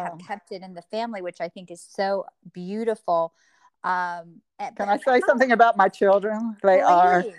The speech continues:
Speaker 1: That's where I
Speaker 2: magnificent.
Speaker 1: wanted to go. I,
Speaker 2: <laughs>
Speaker 1: tell me. I mean,
Speaker 2: My
Speaker 1: they love it as
Speaker 2: children
Speaker 1: much as you.
Speaker 2: <laughs> Oh my God, more. They, I mean, they grew up, you know, riding their bicycles around the restaurant when they were little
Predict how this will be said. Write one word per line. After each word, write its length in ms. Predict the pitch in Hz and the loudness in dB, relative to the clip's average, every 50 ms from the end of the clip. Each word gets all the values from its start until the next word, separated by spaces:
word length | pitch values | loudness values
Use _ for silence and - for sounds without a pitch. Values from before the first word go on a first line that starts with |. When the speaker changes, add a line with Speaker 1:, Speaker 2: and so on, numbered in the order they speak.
| - - - _ - | -20 -20 -20 _ 0
Speaker 1:
That's 320 | 240 196 196 196 185 185 | 4 6 6 6 4 2
where 160 | 208 208 208 | 2 2 4
I 160 | 247 247 214 | 4 2 0
Speaker 2:
magnificent. 80 | 226 240 | 2 2
Speaker 1:
wanted 240 | 208 185 185 - - | 2 2 2 0 -6
to 80 | 277 | -14
go. 480 | 233 208 240 262 320 311 254 190 170 165 | -14 -10 -8 -6 -6 -6 -6 -6 0 2
I, 200 | 269 208 220 208 247 214 - - | 2 2 4 2 0 0 0 -2
Speaker 2:
<laughs> 220 | - - 226 _ - | -4 -4 -4 _ -4
Speaker 1:
tell 260 | 254 269 311 359 403 | -8 -8 -8 -8 -10
me. 340 | 370 262 214 190 175 170 170 - | -12 -12 -14 -14 -16 -18 -18 -12
I 140 | - 202 208 | -10 -10 -10
mean, 300 | 214 214 208 214 208 214 - - - - _ _ _ _ _ _ _ - | -10 -14 -16 -16 -18 -20 -20 -20 -20 -20 _ _ _ _ _ _ _ 4
Speaker 2:
My 180 | 247 240 233 233 | 6 6 6 6
Speaker 1:
they 180 | - 277 311 311 | 4 4 6 6
love 240 | 302 302 302 311 302 | 6 6 6 6 6
it 100 | 302 311 | 6 4
as 100 | 320 330 | 4 0
Speaker 2:
children 80 | 320 | -2
Speaker 1:
much 180 | 302 311 - 330 | -8 -10 -12 -12
as 140 | 302 320 320 | -18 -14 -10
you. 400 | 349 392 403 302 196 175 170 _ _ _ - | -10 -8 -8 -8 -10 -12 -14 _ _ _ -12
Speaker 2:
<laughs> 160 | 226 - - - _ _ - | -10 -10 -10 -14 _ _ 0
Oh 160 | 240 254 262 | 2 2 4
my 120 | 226 208 | 2 2
God, 340 | 196 220 220 202 202 208 233 | 0 2 2 2 2 0 -2
more. 420 | 208 208 214 214 202 190 190 220 - _ _ _ | -4 -10 -10 -10 -10 -12 -12 -18 -20 _ _ _
They, 120 | - 226 240 | -8 -6 -4
I 120 | 220 240 | -4 -4
mean, 160 | 262 285 269 | -6 -6 -8
they 160 | 269 285 277 262 | -4 -4 -4 -4
grew 260 | - 277 269 269 285 | -6 -10 -6 -4 -4
up, 180 | 285 302 302 _ _ _ _ _ _ | -4 -4 -6 _ _ _ _ _ _
you 160 | _ 254 247 233 | _ -16 -14 -10
know, 340 | 233 220 226 220 226 220 220 | -8 -6 -6 -6 -6 -8 -8
riding 360 | 220 220 226 233 233 233 233 | -6 -4 -2 -4 -4 -6 -8
their 120 | 220 226 214 | -14 -14 -10
bicycles 600 | 226 214 220 233 - - 226 - - 196 180 - 196 | -10 -10 -8 -10 -12 -12 -14 -14 -14 -16 -14 -14 -14
around 360 | 190 185 180 180 190 185 185 - _ _ | -12 -12 -12 -12 -14 -14 -18 -20 _ _
the 100 | 185 180 | -10 -4
restaurant 520 | 190 208 403 403 - - 196 165 156 - | -2 -2 -2 -2 -6 -6 -8 -8 -8 -10
when 140 | - 165 175 175 | -14 -16 -8 -8
they 80 | 175 | -8
were 120 | 175 175 185 | -6 -6 -12
little 220 | 190 185 156 175 | -12 -14 -16 -20